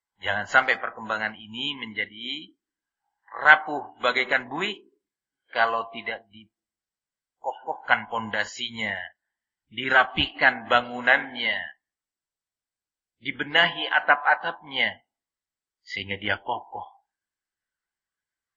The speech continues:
Ikhwani fid din, barakallahu li wa lakum. Tadi saya katakan, jaga baik-baik dan syukuri ukhuwah di atas sunnah.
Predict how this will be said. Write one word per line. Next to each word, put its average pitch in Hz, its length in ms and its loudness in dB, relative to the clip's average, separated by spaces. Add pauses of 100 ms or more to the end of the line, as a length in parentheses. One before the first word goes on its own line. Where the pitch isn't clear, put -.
(340)
Ikhwani 151 400 -2
fid - 160 -16
din, 131 240 -8
barakallahu 117 640 -4
li 107 160 -16
wa 107 160 -8
lakum. 107 480 -8 (1200)
Tadi 107 240 -4
saya 110 240 -8
katakan, 110 720 -8
jaga 120 400 -4
baik-baik 107 720 -10
dan 104 80 -16
syukuri 107 640 -16
ukhuwah 110 560 -10
di 95 80 -12
atas - 320 -18
sunnah. - 300 -20